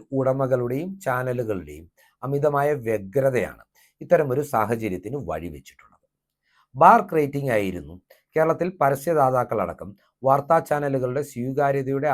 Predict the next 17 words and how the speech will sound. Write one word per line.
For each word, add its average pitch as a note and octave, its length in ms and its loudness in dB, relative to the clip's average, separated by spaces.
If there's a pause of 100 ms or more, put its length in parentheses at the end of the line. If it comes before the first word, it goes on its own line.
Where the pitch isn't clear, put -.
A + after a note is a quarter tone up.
(100)
ആധികാരിക C3+ 520 -2 (160)
മാനദണ്ഡമായി, G#2+ 720 -10 (400)
ഏഹ്, G2 180 -4
കരുതിപ്പോന്നിരുന്ന A2+ 680 -4 (240)
ഒരു G2+ 120 -4 (100)
റേറ്റിംഗ് G2 440 -6
കണക്ക് E2+ 280 -8 (100)
എന്ന് D#2 180 -16
പറയുന്നത്. - 220 -20 (640)
കേന്ദ്ര F3 300 0
സർക്കാരിൻ്റെ D#3+ 460 2
നിയന്ത്രണത്തിലുള്ളതായതിനാൽ C#3 1300 -2
തന്നെ F2 180 -10 (360)
ഇതിൽ E3 140 -2 (120)
കൃത്രിമത്വം E3+ 640 -2
നടക്കില്ല C#3+ 380 0 (260)
എന്ന B2+ 120 -4